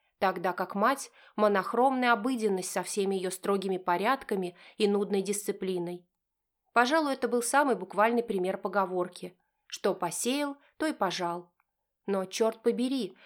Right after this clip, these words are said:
до чего же возмутительный! «Я папина дочка, всегда была и буду», разводила Олька руками,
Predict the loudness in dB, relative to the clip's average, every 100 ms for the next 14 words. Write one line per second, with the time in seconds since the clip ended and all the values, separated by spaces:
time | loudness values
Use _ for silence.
0 | -12 -4 -4 -2 0 0 0 -2 0 0
1 | 2 2 2 -2 -6 -8 -14 _ _ _
2 | _ _ _ _ _ _ -2 4 4 4
3 | 6 6 4 -2 -2 0 0 0 -8 -14
4 | -20 _ _ _ -10 -4 2 4 4 4
5 | 4 2 0 -4 -6 -6 -10 _ _ _
6 | _ -8 -6 -2 0 0 -2 0 0 -2
7 | -4 -6 -4 -2 0 -2